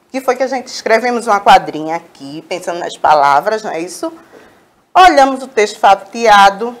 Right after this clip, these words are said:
né? Hoje a gente não usou o alfabeto móvel, mas a gente cortou aqui as palavrinhas e escreveu.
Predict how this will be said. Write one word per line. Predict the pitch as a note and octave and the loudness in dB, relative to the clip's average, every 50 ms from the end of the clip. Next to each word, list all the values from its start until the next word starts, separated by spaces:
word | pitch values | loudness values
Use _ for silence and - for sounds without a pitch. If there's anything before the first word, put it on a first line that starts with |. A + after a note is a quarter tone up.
| - | -12
né? | - F3+ G3+ C4+ C4+ - - | -8 -8 -6 -8 -8 -6 -2
Hoje | F3+ G3 G#3 A3+ | 0 0 0 -2
a | G#3 | -6
gente | G3 G#3+ G3 F#3+ - | -8 -8 -10 -10 -6
não | G3+ G#3 A#3 C#4+ | -4 -4 -4 -4
usou | C#4 A#3+ F3+ D#3+ | -6 -6 -4 -4
o | |
alfabeto | E3+ F3+ G#3 G#3 D#3+ F3+ F3+ - F#3+ F#3 | -4 -4 -6 -8 -8 -8 -10 -10 -12 -10
móvel, | E3 D3 C#3+ D3 - A3+ A#3+ A#3 - - | -6 -6 -6 -6 -6 -8 -8 -8 -10 -6
mas | E3 F3 F3 | -6 -6 -6
a | G#3 | -6
gente | F#3+ G3 F#3+ F#3+ - | -10 -10 -12 -12 -12
cortou | - - A#3+ D4 D4 - - - G3+ | -4 0 0 0 0 -2 -6 -2 -2
aqui | F#3+ F#3+ F#3+ G3+ | -2 -2 -2 -10
as | F3+ F3 - | -12 -12 -10
palavrinhas | - F3+ F3 F3+ F3+ F3+ F#3+ G3+ G#3+ A#3 | -8 -2 0 0 -2 -2 -8 -12 -12 -12
e | B3+ | -14
escreveu. | C4+ - - E4 F4 G4 E4+ A#3 F#3 F3 D#3+ E3+ | -14 -10 -4 -2 -2 -2 -2 -4 -6 -8 -8 -10